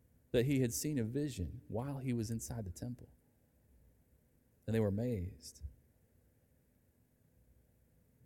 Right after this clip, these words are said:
Zechariah finished his role of service. He went home. His wife conceived and had five months of seclusion where she chose not to go out at all,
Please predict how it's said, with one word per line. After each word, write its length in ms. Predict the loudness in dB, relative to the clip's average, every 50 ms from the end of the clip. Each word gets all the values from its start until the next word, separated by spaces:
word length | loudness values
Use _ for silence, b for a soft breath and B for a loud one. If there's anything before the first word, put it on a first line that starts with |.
| -20 -20 _ _ _ _ -20 -20 -20 _ _ _ _ _ _ _ 0
Zechariah 340 | 4 4 6 6 8 6 6
finished 340 | 6 6 4 2 2 2 2
his 340 | 0 0 0 0 -6 -8 -10 -16 -12 -2
role 240 | 4 6 8 8 8
of 80 | 6 4
service. 480 | 4 2 4 4 4 2 0 -2 -2
He 100 | 0 2
went 160 | 2 2 2 0
home. 380 | 0 0 0 2 0 -2 0
His 180 | 0 0 0 2
wife 240 | 2 0 0 0 0
conceived 560 | -2 -2 -2 0 0 2 2 2 2 0 -2
and 80 | -4
had 300 | -4 -2 -2 -2 -2 -4 -6 b b b b b b b b b _ _ _ _ _ _ _ _ _ _ _ _ _ _ _ _ _ _ -20 -20 -20 -20 _ _ _ _ _ _ _ 2
five 240 | 4 4 4 4
months 520 | 4 4 4 4 4 2 0 -2 -6 -8 -8 -12 -8 -4
of 100 | -2 -2
seclusion 560 | 0 0 -2 0 2 2 2 2 2 -2 -6 -8 -10 -18 -20 -20 _ _ _ _ _ _ _ _ _ _ _ _ _ _
where 140 | 2 4 4
she 300 | 4 4 4 2 2 2
chose 440 | 2 2 2 4 6 6 4 4 2
not 160 | 0 0 0
to 80 | 0 2
go 180 | 2 4 4
out 220 | 4 2 2 0 0 -2
at 80 | 0 0
all, 260 | 0 0 0 -4